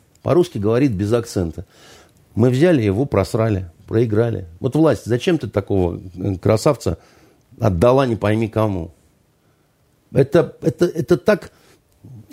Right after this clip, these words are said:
это так расточительно таким материалом хорошим, человеческим,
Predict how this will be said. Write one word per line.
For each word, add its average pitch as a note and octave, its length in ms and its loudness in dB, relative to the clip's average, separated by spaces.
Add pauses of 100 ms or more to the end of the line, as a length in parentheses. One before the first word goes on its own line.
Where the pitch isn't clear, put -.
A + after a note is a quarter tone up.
(120)
это C3 200 0
так - 300 -2
расточительно D#3+ 840 2
таким C3+ 480 0 (480)
материалом A#2+ 720 4
хорошим, A#2 640 -2
человеческим, A#2+ 840 -2